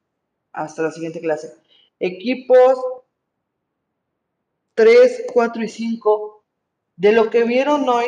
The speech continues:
de los cambios que sucedieron en el equipo uno y en el equipo dos,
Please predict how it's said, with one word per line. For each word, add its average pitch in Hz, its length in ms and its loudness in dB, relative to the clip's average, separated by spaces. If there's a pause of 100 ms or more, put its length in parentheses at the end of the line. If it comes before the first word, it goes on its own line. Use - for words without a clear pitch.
(100)
de 208 80 -4
los 196 160 -8
cambios 240 540 -4
que 196 100 -10
sucedieron 190 600 -8
en 190 120 -10
el 175 100 -6
equipo 202 380 -4
uno 202 500 -6
y 175 100 -16
en 180 100 -16
el 180 120 -16
equipo 202 420 -12
dos, 196 360 -14